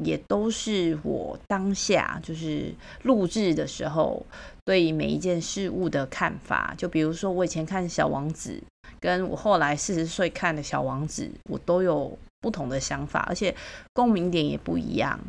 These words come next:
那我当然还有那个不同的年纪听不同的歌，也有不同的情怀。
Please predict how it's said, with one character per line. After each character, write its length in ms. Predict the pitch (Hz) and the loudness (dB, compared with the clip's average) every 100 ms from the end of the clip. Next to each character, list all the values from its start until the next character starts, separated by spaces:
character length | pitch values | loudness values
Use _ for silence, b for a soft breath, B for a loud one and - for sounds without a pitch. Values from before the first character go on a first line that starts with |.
| - | -6
那 220 | 151 156 - | -4 -2 -4
我 80 | - | -4
当 240 | - 180 | 2 4
然 380 | 175 151 151 160 - | 4 2 0 -4 -2
还 160 | - | 2
有 140 | 202 180 | 4 4
那 120 | 180 | 4
个 160 | 180 156 | 4 4
不 140 | 240 | 2
同 240 | 226 180 | 0 2
的 100 | 165 | 4
年 240 | 170 160 160 | 4 2 2
纪 200 | 202 175 | 0 0
听 260 | - 175 | 0 -2
不 140 | 175 190 | 0 -2
同 240 | 160 147 | -2 -2
的 80 | 147 | -2
歌， 400 | 147 156 151 170 - B B B | 0 2 4 2 -2 B B B
也 100 | 180 | 8
有 80 | 185 | 8
不 220 | 180 208 | 8 2
同 260 | - 156 147 | 0 0 4
的 160 | 156 | 4
情 360 | 147 - 143 139 | 4 0 -4 -4
怀。 320 | - - - | -2 -2 -2